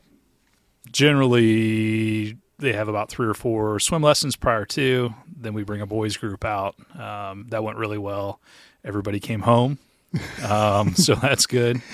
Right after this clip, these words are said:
And, uh, we're gearing up. Last night was our first swim lesson for the girls group.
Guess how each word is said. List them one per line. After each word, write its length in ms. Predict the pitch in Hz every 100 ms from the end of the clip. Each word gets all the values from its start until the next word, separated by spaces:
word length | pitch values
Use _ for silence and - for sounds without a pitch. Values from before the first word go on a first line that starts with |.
| -
And, 380 | 113 110 107 104
uh, 220 | 107 104 107
we're 120 | 110
gearing 320 | 110 113 110
up. 220 | 110 110 _ - - - - _ -
Last 360 | 113 107 -
night 100 | 123
was 140 | 110 107
our 100 | 98
first 480 | - 117 104 - -
swim 240 | 127 107
lesson 440 | 107 - 110 101
for 280 | 101 - 107
the 400 | 98 98 98 98
girls 340 | 98 127 101 -
group. 240 | 110 101